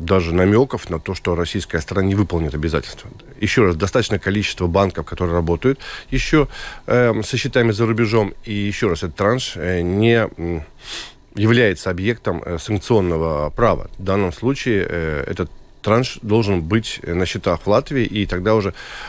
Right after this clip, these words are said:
э, компетентные органы перераспределяют их по счетам, э, наших, э, м, людей. Я на-, ещё раз говорю,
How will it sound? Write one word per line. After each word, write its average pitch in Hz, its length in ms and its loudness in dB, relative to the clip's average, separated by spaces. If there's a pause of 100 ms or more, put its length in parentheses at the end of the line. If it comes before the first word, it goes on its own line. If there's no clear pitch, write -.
э, 73 540 0
компетентные 95 480 2
органы 113 400 4
перераспределяют 92 640 -2
их 80 120 -4
по 95 100 -6
счетам, 92 440 -2
э, 71 220 -2
наших, 90 500 -2
э, 76 280 0
м, 64 400 -2
людей. 95 520 2
Я 92 120 -2
на-, 95 60 0
ещё 98 260 -2
раз 90 60 -2
говорю, 87 160 0